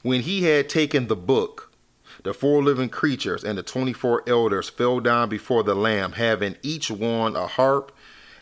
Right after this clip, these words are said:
and golden bowls full of incense, which are prayers of the saints." While you're in Revelation, go over to chapter eight. Go to the right a few pages to chapter eight, and let's look at verses three and four.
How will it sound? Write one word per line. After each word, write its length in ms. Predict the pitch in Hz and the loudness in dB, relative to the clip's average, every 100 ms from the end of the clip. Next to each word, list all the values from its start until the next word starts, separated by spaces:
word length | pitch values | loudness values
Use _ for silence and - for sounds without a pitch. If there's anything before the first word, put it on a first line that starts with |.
| _ 127 | _ -2
and 260 | 117 110 | 0 0
golden 320 | 107 123 131 | 0 2 0
bowls 440 | 117 113 113 110 - | 2 2 2 0 -4
full 280 | - 120 143 | -4 0 0
of 100 | 131 | 0
incense, 680 | 143 120 107 85 - - - | -2 -2 -4 -6 -8 -14 -6
which 200 | 107 87 | -6 -2
are 180 | 98 | -4
prayers 520 | - - 135 127 120 - | -4 0 2 2 0 0
of 200 | 107 92 | -2 -2
the 80 | |
saints." 600 | - - 104 - - - - _ _ _ - - _ _ - - | -4 -2 -2 -4 -10 -10 -12 _ _ _ -20 -20 _ _ -16 -2
While 140 | 110 | 0
you're 160 | 113 117 | 2 2
in 40 | |
Revelation, 720 | 120 110 104 127 120 127 120 113 - - - - - - - | 2 2 0 0 0 -2 -4 -8 -20 -20 -20 -20 -16 -16 -8
go 240 | 110 113 | -2 0
over 160 | 117 104 | 0 0
to 200 | - 101 | 0 -2
chapter 380 | - 123 110 - | 2 0 2 -2
eight. 300 | 104 87 - _ _ - | -4 -4 -8 _ _ -14
Go 140 | 87 | -10
to 140 | - | -4
the 60 | 98 | -2
right 220 | 98 113 | 0 0
a 60 | 104 | 0
few 220 | - 110 | -4 -4
pages 500 | 117 107 98 98 - _ _ | -2 -2 -4 -8 -12 _ _
to 80 | 92 | -10
chapter 360 | - 117 - - | -2 0 0 -4
eight, 140 | 110 | -4
and 80 | 98 | -2
let's 160 | 104 107 | -4 -4
look 120 | 95 | -4
at 60 | |
verses 360 | 87 104 98 90 | -2 -2 -2 -6
three 200 | 107 104 | -4 -2
and 80 | 101 | -2
four. 340 | 135 92 - | -2 -2 -6